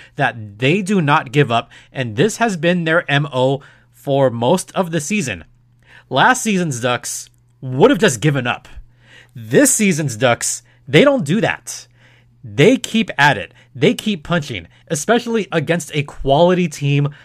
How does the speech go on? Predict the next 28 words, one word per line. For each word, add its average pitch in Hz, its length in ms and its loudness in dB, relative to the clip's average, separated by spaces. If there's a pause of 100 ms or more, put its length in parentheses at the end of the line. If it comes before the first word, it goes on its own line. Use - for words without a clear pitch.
(140)
like 120 360 2
the 180 100 -2
Toronto 147 560 0
Maple 135 360 0
Leafs. 90 400 -14 (440)
And 139 260 -4
even 190 320 -2
strength, 156 560 -4 (640)
they, 147 160 4
they 170 280 0
were 220 160 2
good. 117 420 0
They 185 120 2
were 226 160 4
really 139 600 2
good 127 280 4
in 135 200 -4
that 123 200 -2
third 131 200 0
period 123 420 2 (500)
by, 117 200 2
you 131 220 -2
know, 117 160 2
not 120 380 0
taking 147 360 -2
any 143 260 -2
penalties 135 640 -2
finally. 101 500 -6